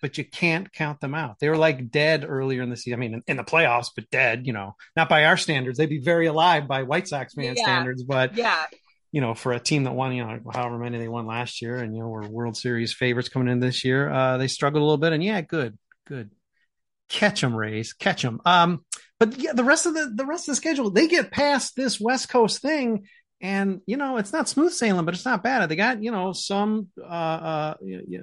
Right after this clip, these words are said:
Speaker 1: um, brawls still left, of course, with the Twins, home and home still after this, uh, and, and still playing Cleveland, I think a home and home too.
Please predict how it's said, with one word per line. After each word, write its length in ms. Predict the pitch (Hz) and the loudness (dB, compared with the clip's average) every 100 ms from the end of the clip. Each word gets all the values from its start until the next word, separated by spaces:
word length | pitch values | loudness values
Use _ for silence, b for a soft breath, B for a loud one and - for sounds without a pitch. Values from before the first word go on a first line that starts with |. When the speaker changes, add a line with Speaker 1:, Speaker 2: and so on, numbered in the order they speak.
| - | -12
Speaker 1:
um, 560 | 156 139 127 123 123 131 _ _ _ | -10 -6 -4 -6 -8 -12 _ _ _
brawls 680 | 226 135 143 156 160 165 131 | -8 0 4 6 6 6 2
still 260 | - 160 165 | 0 2 2
left, 260 | 156 156 | 2 0
of 80 | 151 | -6
course, 260 | - 156 - | -6 -6 -6
with 80 | 131 | -12
the 60 | - | -6
Twins, 520 | - 175 165 180 180 B B | 2 2 4 2 -2 B B
home 180 | - 175 | 4 6
and 80 | 180 | 8
home 220 | 165 175 | 6 4
still 260 | 165 170 165 | 4 2 4
after 240 | 170 208 | 4 2
this, 420 | 160 151 170 - - b b b - | 2 0 0 -6 -12 b b b -6
uh, 380 | 131 135 135 165 | -2 0 -2 -2
and, 240 | 143 143 | -4 -4
and 280 | 143 143 135 | -2 -2 -2
still 340 | - - 165 | -4 0 0
playing 320 | 160 180 165 | 2 2 2
Cleveland, 380 | 156 175 208 170 | 2 2 2 2
I 80 | 131 | 0
think 220 | - 185 | -2 -4
a 60 | 160 | -2
home 200 | 156 151 | -2 -2
and 80 | 143 | -2
home 180 | 147 135 | -4 -2
too. 320 | 208 208 | 0 2